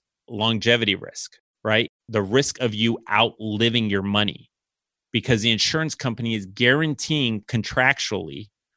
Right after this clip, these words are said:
by the claims paying ability of the insurance company that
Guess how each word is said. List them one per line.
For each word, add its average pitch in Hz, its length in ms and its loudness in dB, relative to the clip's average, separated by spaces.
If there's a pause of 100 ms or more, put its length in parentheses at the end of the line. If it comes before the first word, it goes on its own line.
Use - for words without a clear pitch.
(100)
by 107 120 2
the 107 100 -2
claims 127 440 0
paying 123 280 0
ability 127 460 2
of 127 60 -2
the 139 100 0
insurance 123 440 -2
company 107 520 -10 (760)
that 113 420 4